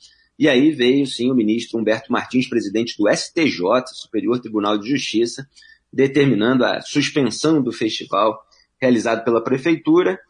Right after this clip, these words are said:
E ele diz lá na decisão: "Cuida-se de gasto, de gasto deveras alto para um município pequeno com baixa receita,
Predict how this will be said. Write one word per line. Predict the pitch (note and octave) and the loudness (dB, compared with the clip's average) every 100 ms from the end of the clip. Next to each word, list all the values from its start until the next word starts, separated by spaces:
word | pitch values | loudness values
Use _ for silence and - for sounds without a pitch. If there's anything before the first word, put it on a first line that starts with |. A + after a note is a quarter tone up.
| _ _ - | _ _ -2
E | |
ele | D3+ E3 | 0 0
diz | B2+ F#3 C#3 | 0 0 2
lá | C#3 | 2
na | C3+ | 2
decisão: | B2+ B2 A2+ A#2+ | -2 -2 -2 -2
"Cuida-se | A#2+ G3 F#3 E3 D#3 | -2 -6 -2 -2 0
de | C#3 | -4
gasto, | G#2 C#3 D3+ - C#3+ B2 - _ _ | 0 0 0 -4 -10 -12 -16 _ _
de | A2+ A#2 | -10 -4
gasto | C3+ D3 - | -2 -2 -4
deveras | B2+ A2 D3 D3+ G#2+ G#2 | -2 0 2 2 0 2
alto | D3 C#3+ - | 0 0 -6
para | A#2+ B2+ C3 | -2 0 2
um | |
município | C3 B2 - C3 C3 - | 2 0 -2 -8 -10 -12
pequeno | A#2+ - C#3+ D3+ D3 | -12 -2 0 2 0
com | B2+ A2 | -2 0
baixa | A#2+ A#2+ - | 0 0 -2
receita, | B2+ F3+ D3 - D3 D#3+ E3 - | -4 -4 -6 -2 0 0 -4 -10